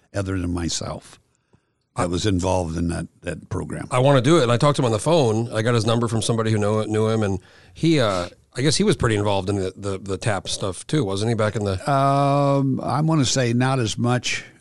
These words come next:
Speaker 1: uh, in the sense, uh, like I say, in, in that conference, uh, we had myself, uh, Mo Udall, uh, Scoop Jackson, Ted Stevens wasn't on it, Mike wasn't on it. Uh, I was the only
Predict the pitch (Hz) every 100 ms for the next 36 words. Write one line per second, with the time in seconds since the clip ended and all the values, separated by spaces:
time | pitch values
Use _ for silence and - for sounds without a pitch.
0 | - 98 - 101 98 - 110 107 - -
1 | _ _ _ _ - 92 92 90 87 98
2 | 95 98 98 98 95 - 135 - - 143
3 | 135 110 120 131 113 92 - - - -
4 | _ _ _ _ 90 90 80 95 101 104
5 | 87 90 95 - 95 117 - 98 92 98
6 | 107 110 107 107 104 101 _ _ _ _
7 | _ _ - 101 95 92 - - 85 110
8 | 101 - 104 98 - - - 139 147 -
9 | 165 156 120 92 87 85 98 98 101 131
10 | - 82 - - - - - _ - 85
11 | 82 - 92 92 87 92 90 90